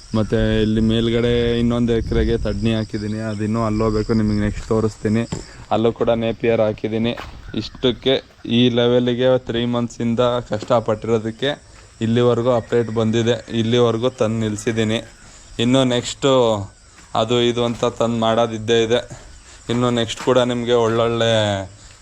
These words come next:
ಕಂಟೆಂಟ್ನ ಸಿಗ್ತಾ ಇರುತ್ತೆ. ನಿಮ್ಗೆ ಇಷ್ಟ ಆಗೋ ಥರ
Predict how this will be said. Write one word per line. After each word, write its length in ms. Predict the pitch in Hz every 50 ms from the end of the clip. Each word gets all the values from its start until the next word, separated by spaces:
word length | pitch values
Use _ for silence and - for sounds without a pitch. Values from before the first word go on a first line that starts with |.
| - -
ಕಂಟೆಂಟ್ನ 680 | - 113 113 113 123 120 117 110 - - 123 123 120 117
ಸಿಗ್ತಾ 400 | 113 - 110 - - - 123 117
ಇರುತ್ತೆ. 480 | 113 117 113 - 120 117 - - 123
ನಿಮ್ಗೆ 240 | 123 113 110 107 110
ಇಷ್ಟ 180 | 113 - - 123
ಆಗೋ 260 | 117 113 113 117 117
ಥರ 180 | 113 120 110